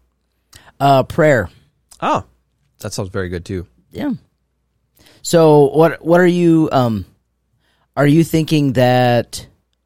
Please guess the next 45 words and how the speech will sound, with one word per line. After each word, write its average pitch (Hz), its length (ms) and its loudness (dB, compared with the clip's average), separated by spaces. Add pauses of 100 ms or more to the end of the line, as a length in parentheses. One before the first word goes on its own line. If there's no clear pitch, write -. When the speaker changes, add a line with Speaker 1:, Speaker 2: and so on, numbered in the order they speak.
(100)
Speaker 1:
we're, 123 220 0
like, 110 340 -2
experts 104 540 -6
now? 135 400 -4 (520)
Speaker 2:
No. 95 300 -10
Speaker 1:
We 120 220 0
have, 151 260 2
we 139 180 2
are 139 200 4
an 123 80 -2
authority 131 440 0
on 135 100 -2
the 131 80 -2
topic. 143 500 -4 (1080)
Speaker 2:
I, 175 300 -2
I 135 40 -2
feel 320 220 -2
like 302 200 -2
we 190 140 -2
are 165 80 -2
all 151 360 -2 (340)
at 127 160 -8
some 156 300 -4
level 135 320 -2
of 117 100 -6
an 117 80 -6
authority 110 380 -4
on 104 100 -6
the 95 60 -10
topic 101 380 -10
of 90 240 -14
delivering 90 500 -10
messages. - 480 -20
Ruben 156 300 -2
especially. 110 520 -8
Speaker 1:
We 143 180 -2
at 135 60 -2
least - 140 -2
Speaker 2:
You 185 60 0
Speaker 1:
have - 120 0
Speaker 2:
even 123 220 -6
more 113 160 0
than 101 80 -4
Speaker 1:
experience. 92 220 -8
Speaker 2:
Ruben. - 200 -20